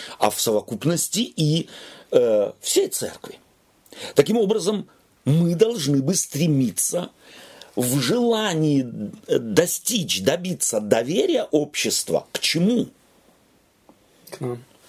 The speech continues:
Speaker 1: К нам самим. То есть дорожить нашим добрым именем. Это значит,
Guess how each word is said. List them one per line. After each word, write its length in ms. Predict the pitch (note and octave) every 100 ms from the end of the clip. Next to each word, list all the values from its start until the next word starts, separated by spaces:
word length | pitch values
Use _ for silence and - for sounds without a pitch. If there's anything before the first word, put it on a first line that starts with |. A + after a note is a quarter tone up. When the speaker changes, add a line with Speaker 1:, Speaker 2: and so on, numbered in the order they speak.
| - - -
Speaker 1:
К 80 | F3
нам 100 | E3+
самим. 380 | G#3 F4+ C#4+ - _ _ - -
То 80 |
есть 200 | F#3+ C#3+
дорожить 960 | C3+ D3+ C#3+ B2+ G#2 A2 B2 D#4 - - - -
нашим 800 | A2+ C3+ A2 G#2 C3+ - B3+ E4 - -
добрым 800 | C#3+ C3+ F#3+ C#3 C3 D#3 D4+ E4 - -
именем. 460 | G4+ G4+ E4+ D3 - - _ _ _ _ _ _ - G3+
Это 280 | D3+ C#3+ F#3+
значит, 560 | E3+ G3 C#4 - F#4+